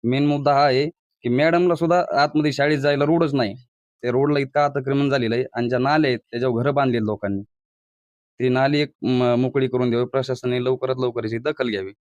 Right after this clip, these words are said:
आणि आमचं गाव हे नॅशनल हायवेला चिटकू नये आणि त्याच गावामध्ये जायला सारखा रोड नसला तर प्रशासन नेमका करतंय काय? दोन दिवस झाला आम्ही इथे उपोषणाला बसलोय, आजपर्यंत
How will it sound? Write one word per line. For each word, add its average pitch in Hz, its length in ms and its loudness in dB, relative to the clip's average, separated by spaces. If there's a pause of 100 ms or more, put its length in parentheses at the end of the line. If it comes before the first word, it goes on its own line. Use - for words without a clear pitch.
आणि 120 120 -2
आमचं 131 440 -2
गाव 147 200 4
हे - 400 -10
नॅशनल 160 380 2
हायवेला 170 280 2
चिटकू 170 320 0
नये 127 220 2
आणि 120 180 -2
त्याच 170 320 0
गावामध्ये 175 520 4
जायला 165 260 2
सारखा 143 580 -2
रोड 170 180 2
नसला 127 320 -2
तर - 440 -20
प्रशासन 147 380 -2
नेमका 151 240 2
करतंय 160 360 0
काय? 104 160 -2 (420)
दोन 165 180 4
दिवस 170 240 2
झाला 151 160 2
आम्ही 139 220 2
इथे 120 180 -2
उपोषणाला 143 580 -2
बसलोय, 131 280 -2
आजपर्यंत 131 420 0